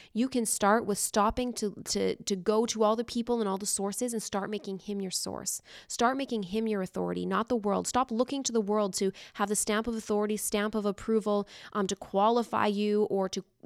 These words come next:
to say that, you know, what you believe, yes, that is true, and, and I agree with that. And we constantly need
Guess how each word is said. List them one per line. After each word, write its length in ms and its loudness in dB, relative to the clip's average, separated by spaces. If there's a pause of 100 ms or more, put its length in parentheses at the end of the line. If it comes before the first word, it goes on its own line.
to 280 0
say 280 2
that, 200 0
you 100 2
know, 100 0
what 160 0
you 100 -2
believe, 340 -2
yes, 360 2
that 220 -2
is 180 2
true, 440 0
and, 100 -2 (260)
and 100 0
I 80 2
agree 360 4
with 180 0
that. 220 2
And 160 0
we 120 0
constantly 680 -2
need 240 -2